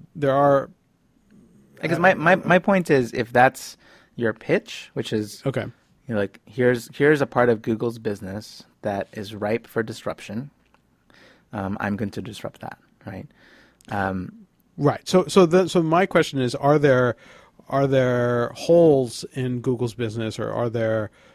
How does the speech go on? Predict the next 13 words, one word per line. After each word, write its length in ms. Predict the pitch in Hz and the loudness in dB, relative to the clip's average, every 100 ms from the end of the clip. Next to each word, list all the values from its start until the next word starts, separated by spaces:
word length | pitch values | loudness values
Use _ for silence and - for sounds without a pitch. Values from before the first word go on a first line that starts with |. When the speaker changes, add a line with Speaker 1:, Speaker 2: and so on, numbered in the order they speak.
| _ | _
Speaker 1:
you 80 | 110 | -10
know, 60 | 104 | -6
is 140 | 127 | 2
there 120 | 139 | 2
an 80 | 127 | 2
Achilles 440 | 120 147 135 117 | -2 -2 -2 -4
heel 440 | - 127 107 85 - _ _ - | -6 -6 -4 -6 -14 _ _ -10
that, 480 | 120 113 107 110 107 - | -6 -6 -6 -6 -10 -10
that 360 | 127 113 110 101 | -8 -6 -6 -8
a 160 | 117 107 | -12 -8
startup 420 | 127 110 113 - | -8 -6 -8 -4
could 440 | - 143 107 107 | 0 2 0 -8
potentially 840 | - - 110 - 120 107 104 101 | -14 -10 -10 -10 -10 -10 -10 -14